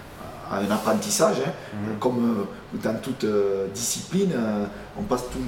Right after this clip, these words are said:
Speaker 1: sou-, souvent par un apprentissage avant d'être performant, quoi.
Speaker 2: Mhm. Et dans ce cadre-là, est-ce que tu penses que c'est important d'introduire justement ces, ces mouvements de base, euh,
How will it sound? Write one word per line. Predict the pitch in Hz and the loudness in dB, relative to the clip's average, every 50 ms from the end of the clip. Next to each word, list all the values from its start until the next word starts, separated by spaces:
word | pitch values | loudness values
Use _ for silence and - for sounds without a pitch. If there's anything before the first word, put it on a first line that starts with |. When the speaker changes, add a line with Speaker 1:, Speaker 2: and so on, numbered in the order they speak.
| - | -4
Speaker 1:
sou-, | - - - - - - - | -6 -6 -8 -10 -10 -10 -8
souvent | - - 139 143 185 208 | -8 -4 0 2 2 4
par | 202 - 113 117 | 4 2 2 2
un | 113 113 | 2 2
apprentissage | 110 - - 101 104 - - - - 160 135 - | 0 0 0 -2 -2 -2 -2 0 0 0 0 0
avant | - - - - 87 92 101 101 | -2 -4 -6 -6 -6 -6 -6 -6
d'être | 101 98 92 - - | -6 -6 -6 -6 -8
performant, | - 101 90 - - - 98 120 151 - - - | -8 -8 -10 -10 -8 -6 -6 -6 -6 -6 -8 -10
quoi. | - - | -8 -6
Speaker 2:
Mhm. | 107 101 104 101 101 - - - - - - - - - - - - - 110 | -4 -2 -2 -4 -4 -8 -12 -16 -16 -14 -14 -14 -12 -12 -12 -12 -8 -4 -2
Et | 110 107 107 110 107 107 | -2 0 0 0 0 0
dans | 120 117 | -2 -2
ce | - - | -2 0
cadre-là, | 131 120 113 110 120 131 139 | 0 2 2 4 4 4 4
est-ce | 131 - | 4 2
que | - - | -2 -6
tu | - - - | -6 -8 -4
penses | - 131 127 - | -4 -2 -2 -2
que | - 101 | -4 -4
c'est | - 120 | -2 -2
important | 110 107 - - - - - 123 120 | -2 -2 -2 -4 -4 -2 -2 -2 0
d'introduire | 117 113 110 - 120 113 113 127 131 123 | 0 -2 -2 -2 -2 -2 0 0 0 0
justement | 117 110 - - 123 120 123 123 | 0 -2 -4 -4 -4 -2 -2 -2
ces, | 120 - 120 113 113 110 | -2 0 0 0 0 0
ces | 110 - 135 | 0 -2 -4
mouvements | 120 123 127 123 113 117 117 | -2 -2 -2 -2 0 0 0
de | 117 117 | 2 4
base, | 120 127 139 143 - - - - - - - - - - | 4 4 4 4 2 0 -6 -8 -12 -14 -16 -16 -12 -8
euh, | 110 | -6